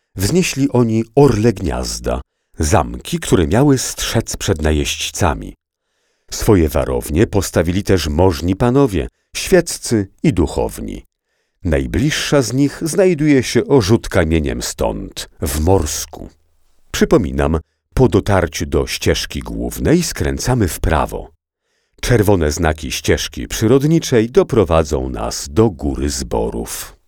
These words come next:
Odległych czasów późnego średniowiecza sięgają też początki wioski Podlesice. Po raz pierwszy jest wspominana w źródłach z piętnastego wieku. Przez stulecia była niedużą osadą rolniczą.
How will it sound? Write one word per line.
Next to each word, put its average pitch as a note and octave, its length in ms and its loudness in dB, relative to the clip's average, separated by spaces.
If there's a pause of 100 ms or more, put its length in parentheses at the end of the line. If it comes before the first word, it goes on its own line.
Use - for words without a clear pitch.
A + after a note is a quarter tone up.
(580)
Odległych G#2 600 2
czasów - 420 -2
późnego F#2 480 2
średniowiecza C#2+ 800 -2
sięgają B2+ 540 2
też - 160 0
początki F#2 800 -2
wioski - 540 0
Podlesice. - 920 -2 (600)
Po G#2 120 4
raz D#2+ 200 2
pierwszy - 500 0
jest C#2+ 340 -2
wspominana F2 600 0
w D#2+ 60 -4
źródłach E2+ 720 -2
z - 120 -8
piętnastego F2+ 680 -2
wieku. A1+ 500 -10 (720)
Przez - 280 2
stulecia D3 540 2
była E2+ 240 0
niedużą D2 720 0
osadą C2+ 560 -2
rolniczą. G#2 840 -4